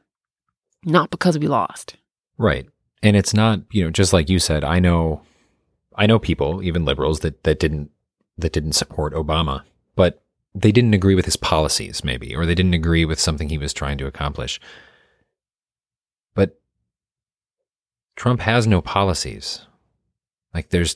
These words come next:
Speaker 2: there's nothing out there. And then watching, watching these cabinet hearings, it's like, I feel like I could answer some of these questions better.
Speaker 1: <laughs>
Speaker 2: And I'm really unqualified. I, I can't,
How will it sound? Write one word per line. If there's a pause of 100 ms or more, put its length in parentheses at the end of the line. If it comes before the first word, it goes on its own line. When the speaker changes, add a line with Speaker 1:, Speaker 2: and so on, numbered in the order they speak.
Speaker 2:
there's
nothing
out
there. (240)
And
then
watching, (1000)
watching
these
cabinet
hearings,
it's
like, (1600)
I
feel
like
I
could
answer
some
of
these
questions
better. (420)
Speaker 1:
<laughs>
Speaker 2:
And
I'm
really
unqualified. (1400)
I,
I
can't,